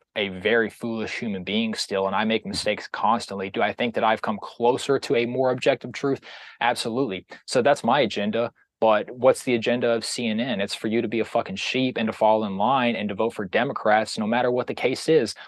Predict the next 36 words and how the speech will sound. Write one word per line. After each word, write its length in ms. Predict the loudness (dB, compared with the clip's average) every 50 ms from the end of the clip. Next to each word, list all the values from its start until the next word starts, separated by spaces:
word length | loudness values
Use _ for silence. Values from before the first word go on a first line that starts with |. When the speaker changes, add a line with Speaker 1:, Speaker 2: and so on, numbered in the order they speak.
| -2 _
Speaker 1:
What's 180 | 2 2 2
the 160 | 2 2 2 4
agenda 300 | 4 2 2 2 4 4
of 160 | 4 4 2
Fox? 440 | 4 6 6 6 6 4 0 -6 -10 -6
To 80 | -2
make 240 | 0 0 0 0 0
you 380 | 0 0 0 0 -2 -6 -10 -8
vote 260 | 0 2 2 2 2
for 160 | 2 0 0 0
Republicans, 580 | 2 2 2 2 2 0 -2 -6 -8 -8 -4
no 60 | -2
matter 160 | 0 0 0 0
what 160 | 0 -2 -2
the 80 | -4
fucking 300 | -4 -4 -4 -4 -4 -6
case 320 | -4 -2 -2 -2 0 0 0
is, 200 | 0 0 -2 -6 -10 -18 -20 -20 -20 _ _ _ _
all 260 | 6 8 8 8 6
of 60 | 6
these 200 | 6 4 4 2
people 320 | 2 0 0 0 0 0 2
vote 220 | 4 2 2 2
for 80 | 0 -6
the 80 | -6
same 300 | -4 -2 0 0 0 0
shit. 240 | 0 0 0 0 0
All 280 | 2 2 4 4 4 4
of 60 | 2
these 140 | 0 -2 -2
people 220 | -4 -4 -2 -2 -2
are 60 | -2
conducting 460 | -2 -2 0 0 0 0 -2 -4 -2
wars 260 | -2 0 0 -2 -2
of 80 | -4 -4
aggression. 580 | -4 0 2 2 2 2 0 -2 -4 -6 -8